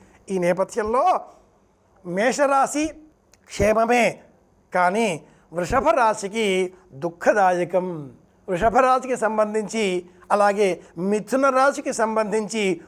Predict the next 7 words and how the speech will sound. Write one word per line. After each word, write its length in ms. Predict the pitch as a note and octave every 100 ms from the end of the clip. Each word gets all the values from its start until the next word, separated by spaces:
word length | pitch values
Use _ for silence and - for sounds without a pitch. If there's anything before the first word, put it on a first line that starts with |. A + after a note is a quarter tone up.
| -
గురువు 320 | E3+ A#3 C#4+
సంచారం 680 | B3+ A3+ A3 A3 G#3 G#3 G3+ - - E3+
నష్టం 520 | F3+ G3 - C4+ C4+
కలిగించే 680 | C4 A#3+ A#3 A3+ A#3 A3+ A3
విధంగా 420 | G#3 A3 G#3+ G#3
ఉన్న 260 | G3+ G3+
నేపథ్యంలో 840 | F#3+ F#3 G#3 G#3 G#3+ A3 B3+ D#4